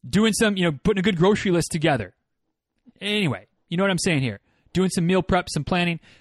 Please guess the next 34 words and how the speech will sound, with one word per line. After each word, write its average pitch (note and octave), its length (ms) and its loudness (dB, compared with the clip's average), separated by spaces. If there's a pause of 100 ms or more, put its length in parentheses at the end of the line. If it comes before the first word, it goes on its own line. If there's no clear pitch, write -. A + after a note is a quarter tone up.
some A#3 180 2
of A#3+ 60 4
those A3+ 180 4 (200)
little B3 320 2
things E3+ 520 0 (1160)
that E3 120 -2
in F3 60 -2
the D#3 60 -4
grand G3+ 220 0
scheme A3 180 -2
of - 60 -6
things E3 240 -2
maybe G#3 220 -2
aren't F#3 220 -6
so G3 160 2
little D#3+ 480 2 (920)
when D3+ 120 -4
it D3+ 80 -6
comes D#3+ 220 -2
to E3+ 120 -2
improving D#3 460 -4
ourselves C#3+ 580 -2 (300)
as C#3 200 -4
runners, C4+ 440 0 (580)
improving E3+ 300 -2
our D3+ 100 0
just D3+ 240 -4
overall D#3+ 340 -2
health, - 460 -4 (300)
fitness - 500 -6 (280)
in E3 160 -4
general. B2+ 380 -4 (920)
All A#2+ 60 -8
right? G3 140 -8